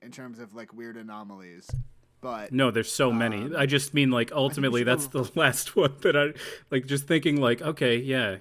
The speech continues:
Speaker 2: 'cause, like, but they, like, she's not there with her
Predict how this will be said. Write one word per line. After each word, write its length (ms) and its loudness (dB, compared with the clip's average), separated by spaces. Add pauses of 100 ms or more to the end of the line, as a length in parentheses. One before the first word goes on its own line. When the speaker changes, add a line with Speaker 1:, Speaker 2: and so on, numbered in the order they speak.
Speaker 2:
'cause, 260 -6
like, 320 -4 (1040)
but 200 2
they, 180 -2
like, 240 -4
she's 220 -4
not 180 -2
there 140 0
with 100 -4
her 160 -4